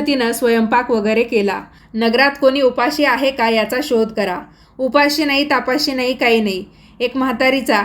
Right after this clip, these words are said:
एक मुलगा वनात गेला होता, एक डोहात बुडाला होता, एक सर्पानं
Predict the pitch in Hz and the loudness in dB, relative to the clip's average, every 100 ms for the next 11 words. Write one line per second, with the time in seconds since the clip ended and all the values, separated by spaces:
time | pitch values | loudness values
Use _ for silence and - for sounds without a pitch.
0 | 214 233 247 240 233 240 233 226 226 208 | -2 -4 -2 -2 0 2 2 2 0 0
1 | 233 240 254 233 208 202 233 220 196 214 | 0 0 -2 -2 -2 -2 -2 -2 0 0
2 | 240 226 240 233 247 262 233 208 202 233 | -2 0 0 0 0 0 0 -2 -2 -2
3 | 226 - 233 220 233 | -4 -2 -4 0 -2